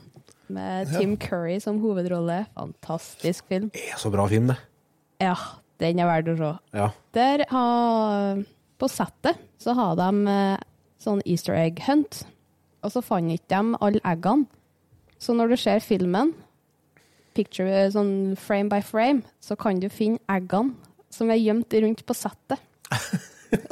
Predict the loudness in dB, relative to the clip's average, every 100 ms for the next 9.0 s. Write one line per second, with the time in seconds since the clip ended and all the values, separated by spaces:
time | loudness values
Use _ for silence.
0 | 4 4 4 2 2 4 4 2 2 2
1 | 2 2 -2 0 -2 -4 -10 -2 2 4
2 | 2 0 -8 -8 _ -4 0 2 2 2
3 | 0 0 _ _ _ _ _ -2 -2 -2
4 | _ _ -6 0 2 2 2 4 4 4
5 | 4 2 2 -2 -10 -6 0 2 2 0
6 | 0 2 2 0 0 0 0 0 0 -2
7 | -4 -4 -4 0 0 -2 -6 -20 -4 -2
8 | -2 -2 -2 0 0 0 -2 -2 0 0